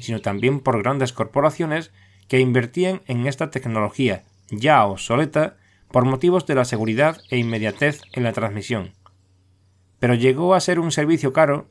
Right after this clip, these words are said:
que dependía no solo del mantenimiento de esta red cableada, sino también de costear la presencia de operadores telegráficos para emitir y recepcionar los mensajes. Luego surgió también la radiotelegrafía, que permitió el avance comunicativo sin hilos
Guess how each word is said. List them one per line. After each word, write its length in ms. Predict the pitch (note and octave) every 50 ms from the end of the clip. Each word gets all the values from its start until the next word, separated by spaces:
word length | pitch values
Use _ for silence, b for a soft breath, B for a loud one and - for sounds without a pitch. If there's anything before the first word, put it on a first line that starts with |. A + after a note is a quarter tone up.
| _
que 100 | - B2+
dependía 420 | A2+ A2+ - A2 A2+ A#2+ C3+ D3 D3+
no 100 | D3 C3+
solo 260 | - - D3 C#3+ B2
del 120 | A#2 A2
mantenimiento 720 | G#2+ G#2+ G#2+ G2+ A2 G#2 G#2 G#2+ B2 C3+ C3 A#2+ A#2 A2 G2
de 140 | G2+ G#2+
esta 260 | A#2+ B2 - - - -
red 320 | B2+ A#2+ G#2+ B2 C#3 C3+ C3+
cableada, 580 | - C3+ C3 C3+ D3 C#3+ B2+ A#2 B2+ C#3 b b b b b b b b _ _
sino 260 | - - B2+ C3 B2+
también 360 | - B2+ B2 B2 C#3+ D#3+ E3+ E3
de 80 | E3+
costear 400 | D3+ C#3+ C3 - - B2+ C3 C3+
la 120 | C#3+ D3 C#3
presencia 520 | C#3+ B2+ - D3 D3 C#3 C3 - C#3+ C#3+
de 80 | C3 C#3
operadores 440 | - - A2+ A2+ A#2 B2 C3 B2
telegráficos 760 | - C3 B2+ B2+ B2+ C3+ C#3 - C3 B2 B2+ C3 C#3 - - _ _ _ _ _
para 160 | - A#2 A#2
emitir 420 | G#2+ G#2+ G2+ G2 A#2+ B2+ C#3 - D3+
y 40 |
recepcionar 800 | A#2+ B2 A#2 G#2+ - - A2 - - A2 G#2+ A2+ C3 C#3+ C#3+ -
los 220 | - A2+ A2+ - -
mensajes. 500 | G#2+ G#2+ - - - - G#2 G2 - _ _ _ _ _ _ _ _ _ _ _ _ _ _ _ _ _ _ _
Luego 420 | B2+ C3 E3+ F3+ D#3+ D#3+ F3+ F#3
surgió 420 | E3+ - - - - - D3+ D3 D3
también 480 | D3+ D3 C#3+ C3 C3+ C3+ C#3+ D3+ - -
la 240 | - A#2+ A2+ G2 -
radiotelegrafía, 1040 | B2 A2 G#2 A#2 A#2+ A2+ A2 A2 G#2+ - G#2+ G#2 G#2 G2+ G#2 G2 - A#2+ A2 F#2+ F2 - _ _ _ _ _ _ -
que 100 | C3 G#2+
permitió 440 | - C#3+ A2+ A2 G#2+ - - C#3+
el 80 | D3 D3+
avance 380 | D3+ C#3 D3+ D3+ C3 - A#2+ G2+
comunicativo 680 | A2+ G#2 G#2 A2 B2+ - D3+ C#3 C#3 C#3+ C#3 C#3+ D3
sin 220 | - - B2 B2+ C#3
hilos 400 | C#3+ C3+ B2 C3+ C#3 - b